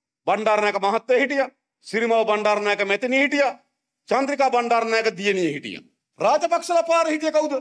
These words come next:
මහින්ද රාජපක්ෂ හිටියා. ගෝඨාභය රාජපක්ෂ හිටියා. බැසිල් රාජපක්ෂ හිටියා. නේද?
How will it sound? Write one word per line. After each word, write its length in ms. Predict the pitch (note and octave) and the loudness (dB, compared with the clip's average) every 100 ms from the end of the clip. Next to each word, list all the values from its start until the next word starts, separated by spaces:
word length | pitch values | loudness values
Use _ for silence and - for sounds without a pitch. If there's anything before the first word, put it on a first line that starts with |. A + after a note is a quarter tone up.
| - _ _ _ _ - | -8 _ _ _ _ -4
මහින්ද 300 | G#3 C4 B3 | 0 0 2
රාජපක්ෂ 540 | A3+ A3 A#3 B3+ - | 2 2 0 -4 -4
හිටියා. 360 | D4 D4 D4+ D4 _ _ _ _ | -4 -2 -4 -4 _ _ _ _
ගෝඨාභය 480 | F#3+ B3 B3+ A#3+ A3+ | 0 2 2 2 2
රාජපක්ෂ 460 | F#3+ G3 A3+ - - | 2 0 -2 -4 -4
හිටියා. 360 | D4 D4+ D4 - _ _ _ _ D#3 | -2 0 -2 -2 _ _ _ _ -2
බැසිල් 260 | G3+ B3 | -2 0
රාජපක්ෂ 520 | G#3 G3+ A3 B3 B3 | 2 2 0 -2 -2
හිටියා. 400 | C#4+ C#4+ D#4 D4+ D4+ - _ | -2 0 0 0 -2 -10 _
නේද? 220 | G#3+ | -2